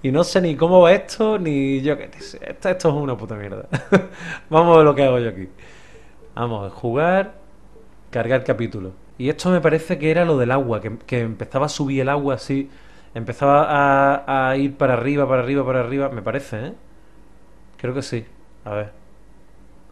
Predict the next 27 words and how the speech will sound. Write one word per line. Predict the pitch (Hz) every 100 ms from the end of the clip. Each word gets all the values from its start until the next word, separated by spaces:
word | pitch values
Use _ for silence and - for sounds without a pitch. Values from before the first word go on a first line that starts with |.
| - - - - - - - - - - - - - - -
A | 101
ver, | 104 95
esto. | 113 123 - - 147 131 - - - -
Le | 110
daba | 107 123
yo | 135
aquí | 135
la | 143 135
palanca | 147 151 151 151 151 - - - - -
y, | 117 - - -
hostia. | 117 - - - 107 95 92 - - - - - - - - - - - - - - - - - - - - - -
Vale. | 113 110 104 - - - - - - - - -
¿Y |
ahora | 117 123
qué? | - 120 - - - - - - - - - - - - - - - - - - - - -
¿Y |
ahora | 123 123
qué? | 131
Ah, | 151 165 170
vale, | 151 147 143
vale, | 139 135
vale, | 123 123 120
vale, | 110 104
vale, | 101 101 101
vale, | 101 101 87
vale, | 85 - -
vale. | -